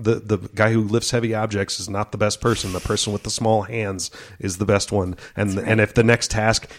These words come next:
Speaker 1: is fucking doing crossword puzzles, then the
Speaker 2: Yes.
Speaker 1: guy who's best at crossword puzzles is the best person. Uh, yeah.
Speaker 2: Beautiful. Um, I also wanted to ask you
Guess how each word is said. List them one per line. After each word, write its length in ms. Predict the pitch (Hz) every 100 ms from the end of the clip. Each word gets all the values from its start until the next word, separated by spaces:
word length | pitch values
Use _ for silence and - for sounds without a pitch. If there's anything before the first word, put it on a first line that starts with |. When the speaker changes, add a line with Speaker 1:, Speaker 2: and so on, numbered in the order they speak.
| -
Speaker 1:
is 140 | 95
fucking 320 | - 117 104
doing 240 | 98 120 117
crossword 540 | - 120 - 107 95
puzzles, 340 | 92 92 95 196
then 200 | 220 104
the 40 |
Speaker 2:
Yes. 60 | 101
Speaker 1:
guy 140 | 107
who's 280 | 110 127 -
best 260 | - 123 -
at 60 | 139
crossword 500 | - 123 - 110 104
puzzles 380 | 95 101 98 95
is 80 |
the 80 | 90
best 240 | 90 98 -
person. 340 | 92 - 90 - - - - _ -
Uh, 360 | 95 87 85 -
yeah. 240 | 98 76 - _ _ _ _ _ _ _ _ _ _ _
Speaker 2:
Beautiful. 580 | 214 208 196 170 160 - _ _ _ _ _ _ _ _ _ _ _ 202
Um, 460 | 196 180 180 175 _
I 140 | 208 220
also 440 | 202 233 233 320 311
wanted 480 | 220 214 208 208 202
to 300 | 214 - 185
ask 380 | 185 - -
you 480 | 190 190 180 180 180